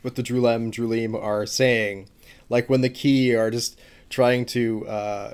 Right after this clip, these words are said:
have sex and, and eat each other in this, in whatever game they're playing with their egg sacs. I don't know. I mean, like, like, like the next chapter after that, after that, after Maja bashes the alien, alien imperialists who've trapped them,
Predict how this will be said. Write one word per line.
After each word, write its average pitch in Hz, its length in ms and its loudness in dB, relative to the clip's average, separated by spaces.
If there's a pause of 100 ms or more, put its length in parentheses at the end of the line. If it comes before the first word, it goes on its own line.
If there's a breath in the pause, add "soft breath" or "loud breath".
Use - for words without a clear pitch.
have 123 220 -2
sex - 580 -2
and, 107 400 -8
and 120 220 -4
eat 131 180 -2
each 117 200 -2
other 104 360 -2
in 117 120 -4
this, 110 180 -8
in 123 160 -4
whatever 113 240 0
game 110 260 -4
they're 110 140 -4
playing 107 360 -6
with 101 140 -12
their 113 160 -4
egg 110 220 -4
sacs. 104 560 -6
I 117 100 0
don't 104 240 -4
know. 95 300 -12 (640 loud breath)
I 131 60 2
mean, 156 140 4
like, 156 280 2
like, 156 160 -2
like 156 160 0
the 156 80 2
next 165 180 2
chapter 147 300 4
after 131 260 0
that, 127 320 2 (180)
after 127 240 2
that, 113 240 2
after 113 560 -2
Maja 120 580 0 (500)
bashes 113 400 0
the 110 200 -6
alien, 113 300 -4 (300)
alien 127 260 2
imperialists 113 600 -4
who've 110 140 -6
trapped 113 340 -6
them, 104 200 -8